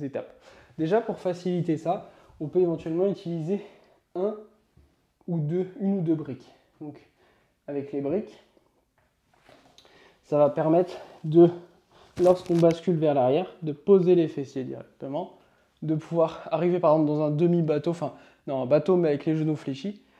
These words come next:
de reposer les pieds et de venir vers l'avant. On peut même utiliser les mains ici. Vous pouvez essayer à la maison. Hop, ici c'est vraiment la manière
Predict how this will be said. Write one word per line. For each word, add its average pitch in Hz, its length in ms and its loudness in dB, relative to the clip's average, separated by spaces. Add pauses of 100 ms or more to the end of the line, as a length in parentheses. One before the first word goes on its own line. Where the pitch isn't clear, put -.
(220)
de 165 120 2
reposer 160 460 2
les 135 120 -2
pieds 175 260 0 (1040)
et 175 100 6
de 170 120 4
venir 160 340 0
vers 139 140 -2
l'avant. 131 220 0
On - 40 -4
peut 160 100 -2
même 208 260 4
utiliser 175 420 -2
les 160 120 0
mains 117 200 -6
ici. 113 200 -16 (420)
Vous 151 100 -8
pouvez 143 100 0
essayer 156 260 0
à 151 40 2
la 151 80 0
maison. 139 200 2 (160)
Hop, 208 220 2 (580)
ici 175 240 -6
c'est 202 120 -6
vraiment 170 240 2
la 185 140 2
manière 185 380 2